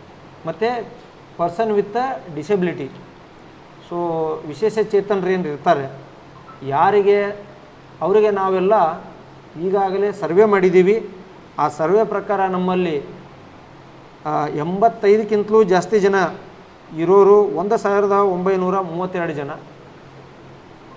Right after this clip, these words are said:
ಎಂಬತ್ತೈದು ವಯಸ್ಸಿಗಿಂತಲೂ ಜಾಸ್ತಿ ಇರೋರು ಒಂದು ಸಾವಿರದ ಒಂಬೈನೂರ ಮೂವತ್ತೆರಡು ಜನ.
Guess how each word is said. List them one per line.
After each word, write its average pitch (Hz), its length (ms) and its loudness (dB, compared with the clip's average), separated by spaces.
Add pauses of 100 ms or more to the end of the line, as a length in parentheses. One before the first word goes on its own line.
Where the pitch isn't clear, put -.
(220)
ಎಂಬತ್ತೈದು 196 480 0
ವಯಸ್ಸಿಗಿಂತಲೂ 185 520 -2
ಜಾಸ್ತಿ 170 360 -2
ಇರೋರು 185 280 0
ಒಂದು 190 240 -2
ಸಾವಿರದ 190 320 -2
ಒಂಬೈನೂರ 185 580 0
ಮೂವತ್ತೆರಡು 170 600 -4
ಜನ. 147 180 -6